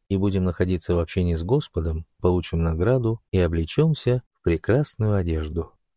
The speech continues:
Затем, когда Христос возвращается, в стихе четырнадцать написано: "И воинства небесные следовали за Ним". Искупленные души, я считаю, что они включают в себя церковь, а также святых Ветхого Завета, которые также приглашены на вечерю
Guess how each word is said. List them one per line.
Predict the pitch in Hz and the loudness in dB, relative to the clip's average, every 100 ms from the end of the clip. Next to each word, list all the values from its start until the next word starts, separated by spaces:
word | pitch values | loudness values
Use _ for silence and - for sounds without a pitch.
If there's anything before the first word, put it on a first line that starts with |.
| _ - | _ -4
Затем, | 87 90 156 151 | 0 2 2 2
когда | 98 90 92 | 0 2 2
Христос | - 87 - 90 92 | 2 0 2 2 2
возвращается, | 85 87 85 147 151 - | 2 2 2 2 2 0
в | 85 | -2
стихе | - 85 90 | -4 -2 -2
четырнадцать | - - 120 113 101 107 | -2 0 0 0 -2 0
написано: | 127 131 101 - 76 73 _ - | 0 0 -2 -4 -6 -8 _ 0
"И | |
воинства | 90 95 107 - 95 | 2 2 2 0 0
небесные | 90 87 101 - 92 | 0 2 0 0 -2
следовали | 85 95 92 92 92 | 0 0 2 2 2
за | 92 113 | 0 0
Ним". | 139 98 82 | 0 -2 -4
Искупленные | - - 165 160 139 127 | -8 -2 0 2 2 2
души, | 123 - | 0 0
я | 101 | 0
считаю, | - 90 101 95 | 0 0 0 0
что | - 95 | 0 0
они | 95 92 | 2 -2
включают | - 90 - 90 87 | -2 -4 0 -2 -2
в | |
себя | - 107 | -2 -2
церковь, | - 139 - 85 - _ - | -2 -2 -4 -8 -12 _ -6
а | 85 | -2
также | 92 85 85 | 0 0 -2
святых | - 87 90 78 | -2 -2 -2 0
Ветхого | 90 82 95 107 | -2 -2 0 2
Завета, | 131 143 107 - 78 _ | 2 0 -2 -6 -10 _
которые | 139 156 160 | 0 2 2
также | 160 196 127 | 2 2 2
приглашены | 123 107 98 90 92 95 | 0 0 0 0 0 0
на | 90 | 0
вечерю | 87 - 95 107 | 0 0 -2 -2